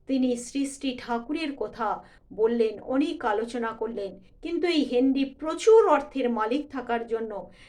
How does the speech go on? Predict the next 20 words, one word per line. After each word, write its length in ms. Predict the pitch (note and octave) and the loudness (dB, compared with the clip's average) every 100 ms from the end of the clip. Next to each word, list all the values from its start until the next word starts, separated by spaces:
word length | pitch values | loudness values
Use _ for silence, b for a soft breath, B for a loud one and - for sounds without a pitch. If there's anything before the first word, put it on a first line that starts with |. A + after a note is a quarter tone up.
| b | b
সেই 240 | - C4 C4 | -6 -2 -2
সন্ধে 400 | - B3+ B3+ C4+ | -2 0 2 2
হলেই 360 | B3+ B3 B3 A#3+ | 0 0 0 0
তিনি 360 | B3 A#3 G#3 b b b F#3+ | -2 -4 -6 b b b -14
ড্রিঙ্ক 400 | F#3+ D4 D4+ D4 | 0 4 4 4
করতেন, 560 | C#4 - C#4 A#3+ - - | -4 -4 -2 -2 -2 -8
হাউজার 400 | G#3 G#3 A#3 B3+ | -4 0 2 0
মেন্দাকে 560 | A#3+ A#3 A#3 A3+ A3+ A3 | 0 -2 -2 -4 -6 -8
যা 360 | - B3+ D4 E4+ | -2 4 4 4
নয় 300 | D#4 C4 B3 A#3+ | 2 2 0 0
তাই 240 | A3+ A3 | 0 -2
বলতেন। 640 | F#3+ G3+ G#3 F#3+ G#3 F#3 - b b b - | -4 -6 -6 -6 -8 -8 -16 b b b -12
তো, 260 | E4 E4+ - - | -6 -6 -8 -8
তো 80 | B3+ | -4
হাউজার 480 | A#3 B3 B3+ D#4+ | 2 2 2 4
মেন্দা 360 | D4+ C#4+ C#4 B3 | 4 6 4 2
সহ্য 420 | A#3+ A#3+ A#3+ C#4+ | 2 -4 -4 -4
করে 240 | D4 B3 B3 | 0 4 4
নিতেন 380 | A#3 A3+ A3 | 2 -2 -4
যে 220 | A#3 D#4 | -2 -4